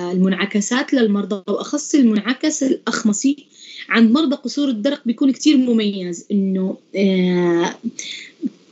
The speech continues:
وقت إن-، إنه الارتخاء ببطء بعد التقلص، إنه تقلص بس بيرتخي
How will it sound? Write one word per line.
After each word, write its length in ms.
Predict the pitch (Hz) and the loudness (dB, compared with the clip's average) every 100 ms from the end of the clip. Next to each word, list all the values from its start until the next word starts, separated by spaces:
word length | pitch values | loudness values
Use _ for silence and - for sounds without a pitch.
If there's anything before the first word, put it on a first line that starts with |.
| _ _ - - - | _ _ -10 -10 -4
وقت 400 | 233 240 214 - | 2 4 2 2
إن-، 220 | 214 220 131 - _ _ 220 180 - _ _ _ _ 220 208 | 2 2 0 -10 _ _ -4 -4 -6 _ _ _ _ 0 6
إنه 140 | 233 220 | 6 6
الارتخاء 800 | 226 220 - 226 254 330 - 233 | 4 -2 0 -2 0 -4 -4 -2
ببطء 480 | 233 320 - - | 0 -2 -6 -2
بعد 180 | 240 220 | 0 0
التقلص، 520 | 202 220 202 208 180 | -2 -4 -6 -6 -6
إنه 280 | - 208 208 | -10 -8 -8
تقلص 640 | 190 - 440 494 508 - - _ | -4 2 4 2 0 -8 -20 _
بس 400 | 202 - - - _ _ | -12 -12 -18 -20 _ _
بيرتخي 760 | 226 185 220 - 311 - 320 - | -6 0 0 0 -2 4 2 2